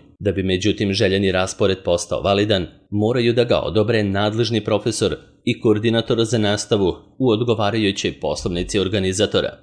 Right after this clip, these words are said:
pošto svi učesnici u obrazovnom procesu treba da budu saglasni sa pomenutim pojedinostima. Nezavisno od toga da li žele da rade odvojeno od ostalih, u grupi ili u paru,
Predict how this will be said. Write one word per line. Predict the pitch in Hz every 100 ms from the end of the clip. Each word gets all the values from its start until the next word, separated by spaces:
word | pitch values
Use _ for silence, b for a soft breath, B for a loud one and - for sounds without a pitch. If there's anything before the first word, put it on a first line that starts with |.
| _
pošto | 107 98 104
svi | 98 123 107
učesnici | 123 - 120 135 120 127 -
u | 110
obrazovnom | 95 107 104 - 76 64
procesu | 80 104 107 113 104 - - _ _
treba | 69 69 87
da | 95
budu | 104 113
saglasni | - 107 117 113 - 120
sa | - 143 -
pomenutim | 87 71 78 - 87
pojedinostima. | 98 92 87 90 90 - 107 90 80 - -
Nezavisno | 104 95 95 98 101 107
od | 98
toga | 98 98 101 92 - - -
da | 110
li | 120 123
žele | 123 127
da | 120
rade | 113 117 117 -
odvojeno | 98 95 101 98 110
od | 98
ostalih, | 73 - 95 - - - _ -
u | 127
grupi | 123 123 123
ili | 82 76
u | 67 -
paru, | 92 85 85